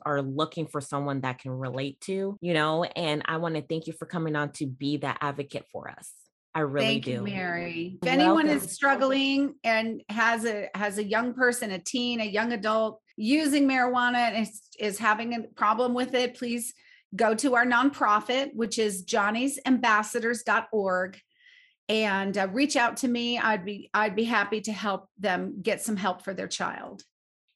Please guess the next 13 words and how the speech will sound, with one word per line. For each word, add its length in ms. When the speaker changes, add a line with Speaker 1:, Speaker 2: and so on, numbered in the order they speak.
Speaker 1:
Absolutely. 800
Thank 240
you 100
so 600
much. 560
I 160
have 240
one 280
more 200
question 460
just 260
to 160
close 640